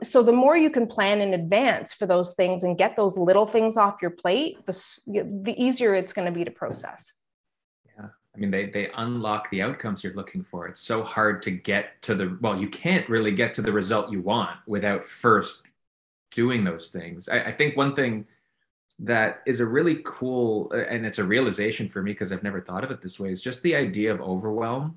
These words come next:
Speaker 2: I think too many people hear the word and they think it means I'm pulling my hair out and I'm freaking out and I'm overwhelmed.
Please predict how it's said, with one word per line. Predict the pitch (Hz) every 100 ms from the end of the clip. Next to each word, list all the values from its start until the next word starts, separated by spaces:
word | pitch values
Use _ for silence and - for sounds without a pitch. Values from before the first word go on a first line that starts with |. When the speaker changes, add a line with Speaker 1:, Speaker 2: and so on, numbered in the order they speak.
| -
Speaker 2:
I | 104
think | - 175 - _
too | - 175
many | 170 156
people | - 139 110
hear | - 117 117
the | 107
word | 87 85 101 135 - _ -
and | 120 107
they | 107 -
think | 147 147
it | 165 120
means | 113 113
I'm | 107 104
pulling | - 139 127
my | 110
hair | 104 120 117
out | 113
and | 110
I'm | 104 92
freaking | 131 123 123 110
out | 110 104
and | 101
I'm |
overwhelmed. | 101 104 95 110 143 180